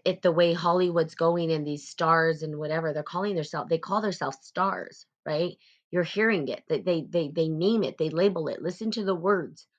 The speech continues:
Understand the language that's being used. And we glorify, right? It says, "Don't glorify, don't put people on a pedestal," yet we do, and we think we're not. But no, you see the masses of people show up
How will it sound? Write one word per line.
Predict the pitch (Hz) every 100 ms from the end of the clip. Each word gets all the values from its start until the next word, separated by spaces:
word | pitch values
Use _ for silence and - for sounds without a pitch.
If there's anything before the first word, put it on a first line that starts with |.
| _
Understand | - 202 202 - 196 185
the | 165
language | 151 170 214 175 156
that's | 147 135
being | - 151 139
used. | 135 - - - - -
And | 175
we | 165 170 156 - _ _ _ -
glorify, | 160 170 196 233 214 180 - 139 78 - 156 _ _ -
right? | 170 165
It | 175 170
says, | 190
"Don't | 180 208 202
glorify, | 185 190 214 185 156
don't | 165 190
put | 226
people | 220 208 185
on | 175 170
a |
pedestal," | 160 202 196 - 151
yet | 151 170 -
we | 185
do, | 165 143 226 185
and | 151
we | 165
think | 160 196 190
we're | 165
not. | 165 208 - 147
But | - 156
no, | 175 202 170 160 - -
you | 185
see | 190 214
the | 190
masses | 175 170 170 180 190
of | 165 156
people | 208 208 170
show | 160 - 175 175
up | 175 185 165